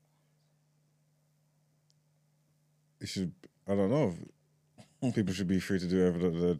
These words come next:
Speaker 1: they want, innit? If they wanna do foolishness, then let them do foolishness.
Speaker 2: Mm.
Speaker 1: Maybe, like,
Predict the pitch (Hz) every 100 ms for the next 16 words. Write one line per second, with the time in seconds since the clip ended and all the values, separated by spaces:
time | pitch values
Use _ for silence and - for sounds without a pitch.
0 | 87 104 139 151 98 - 101 98 95 95
1 | - 95 90 92 92 92 82 92 92 90
2 | 113 143 110 85 - _ - 110 104 -
3 | - _ _ _ _ _ _ _ _ _
4 | _ - - 90 107 151 135 117 107 -